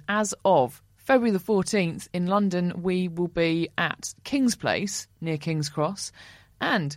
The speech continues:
we will be hosting the fantastic Dame Claire of Balding and the excellent Sarah Pascoe. Tickets are on sale now, so, you know, get 'em quickly, 'cause they are gonna sell like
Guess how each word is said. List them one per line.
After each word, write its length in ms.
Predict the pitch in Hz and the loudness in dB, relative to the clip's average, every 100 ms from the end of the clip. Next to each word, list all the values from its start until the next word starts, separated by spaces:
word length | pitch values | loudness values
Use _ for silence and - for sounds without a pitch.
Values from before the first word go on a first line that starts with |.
| - | -6
we 220 | 208 320 | 0 2
will 140 | 294 | 2
be 120 | 202 165 | 0 0
hosting 600 | 247 294 - 139 120 - - - - _ | 0 0 -4 -6 -8 -12 -20 -20 -20 _
the 240 | 202 277 | -4 -4
fantastic 1040 | 277 269 240 240 269 226 - 113 123 - - _ _ | -2 -2 -2 0 -4 -4 -6 -6 -6 -12 -20 _ _
Dame 280 | - 170 170 | 0 2 2
Claire 360 | - 190 170 160 | 0 2 4 4
of 200 | 151 147 | 0 -2
Balding 640 | 170 175 143 107 113 123 _ _ _ 226 | -2 0 -2 -6 -6 -12 _ _ _ -2
and 480 | 285 220 156 160 - - _ | 0 2 0 -4 -12 -20 _
the 240 | 185 220 - 262 | -2 -2 0 -2
excellent 680 | 302 - - 156 143 143 - - | -2 -2 -4 -2 -4 -6 -12 -10
Sarah 420 | - 285 269 254 | -2 2 2 0
Pascoe. 680 | - 320 - 185 127 - 147 - - - | -4 -6 -4 -2 -2 -4 -10 -20 -20 -12
Tickets 400 | - 302 247 - | -8 -6 -8 -8
are 200 | 226 220 | -4 -4
on 180 | 214 208 | -4 -6
sale 460 | 196 - 190 170 165 | -6 -4 -2 -2 -4
now, 580 | 180 208 147 113 160 - _ | -4 -2 -4 -4 -8 -12 _
so, 400 | - 180 180 180 | -8 -4 -4 -6
you 140 | 208 220 | -4 -4
know, 260 | 143 151 - 175 | -2 -6 -10 -4
get 160 | 220 | -2
'em 140 | 214 214 | -2 -2
quickly, 500 | 233 - 131 110 139 | -4 -4 -6 -8 -10
'cause 180 | - 143 | -12 -10
they 300 | 156 151 147 - | -6 -6 -8 -10
are 160 | 135 131 | -10 -10
gonna 220 | 139 131 | -10 -10
sell 480 | - 147 127 123 - - | -6 -6 -4 -6 -12 -12
like 480 | 135 123 117 - | -10 -10 -12 -16